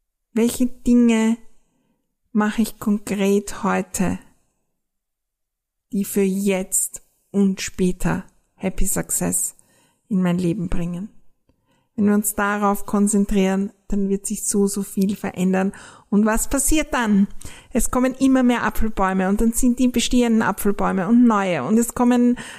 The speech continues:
äh, die Zweijährigen und die Dreijährigen und dann können wir das nützen und dann schauen wir wieder mal zu dem Apfelbaum und kümmern uns darum. Und dann ernten wir und ernten und ernten und ernten.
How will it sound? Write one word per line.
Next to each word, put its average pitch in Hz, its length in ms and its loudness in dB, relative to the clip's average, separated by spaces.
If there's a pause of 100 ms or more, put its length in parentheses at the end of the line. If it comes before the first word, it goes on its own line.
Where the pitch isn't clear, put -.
(120)
äh, 233 240 -2
die 247 420 2
Zweijährigen 208 800 -2
und 240 200 2
die 254 120 2
Dreijährigen 202 720 -2
und 220 100 4
dann 240 140 4
können 247 260 2
wir 254 120 2
das 208 340 -2
nützen 208 320 2
und 233 100 2
dann 247 180 2
schauen 240 260 2
wir 254 120 2
wieder 254 220 2
mal 254 180 2
zu - 140 -4
dem 214 260 0
Apfelbaum 190 600 0
und 202 140 0
kümmern 202 340 2
uns 190 220 -2
darum. 190 340 -2 (480)
Und 233 120 2
dann 233 240 0
ernten 226 420 2
wir 220 200 2
und 214 140 -2
ernten 208 420 0
und 208 160 0
ernten 190 440 -4
und 190 180 -4
ernten. 185 480 -6